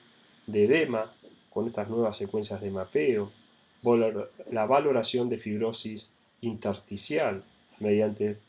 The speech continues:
estas nuevas secuencias de mapeo T uno, sino que también nosotros podemos valorar fibrosis de reemplazo y que sabemos nosotros que en muchas patologías, o como estamos mostrando aquí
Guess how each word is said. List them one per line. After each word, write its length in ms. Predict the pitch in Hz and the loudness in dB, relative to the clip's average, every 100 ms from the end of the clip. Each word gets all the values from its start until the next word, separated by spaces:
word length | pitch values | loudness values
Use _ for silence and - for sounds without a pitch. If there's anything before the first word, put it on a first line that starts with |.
| - | -12
estas 300 | - 104 101 | -10 -10 -2
nuevas 320 | 120 151 139 | 2 2 2
secuencias 460 | 107 104 107 104 98 | -2 -2 -4 -4 -6
de 60 | |
mapeo 300 | 95 90 101 | -6 -6 -6
T 120 | 95 | -2
uno, 240 | 101 95 95 | -2 -2 -6
sino 240 | - 101 | -6 -4
que 80 | 104 | -4
también 280 | 101 98 202 | -6 -4 -4
nosotros 300 | 196 208 202 | -4 -8 -10
podemos 300 | - 147 202 | -4 -2 -2
valorar 380 | 202 147 92 92 - - _ _ - | -2 -4 -6 -10 -14 -20 _ _ -6
fibrosis 420 | 113 110 113 104 | 0 0 0 -2
de 100 | 101 | -2
reemplazo 680 | 107 113 147 113 - 98 98 _ _ - | -2 -2 0 0 0 -8 -10 _ _ -16
y 60 | |
que 120 | 101 | -4
sabemos 340 | 101 104 107 104 | -2 -2 -2 -2
nosotros 600 | 104 - 107 98 95 - _ _ | -2 -2 -4 -4 -10 -10 _ _
que 120 | - 101 | -6 -4
en 60 | |
muchas 320 | 107 175 180 | 2 2 2
patologías, 680 | - 139 123 113 127 131 123 | 0 0 0 0 0 0 0
o 40 | - | -6
como 140 | 101 | -6
estamos 240 | 101 104 | -2 -4
mostrando 340 | 107 98 101 101 | -4 -4 -4 -4
aquí 340 | 95 104 101 | -4 -6 -6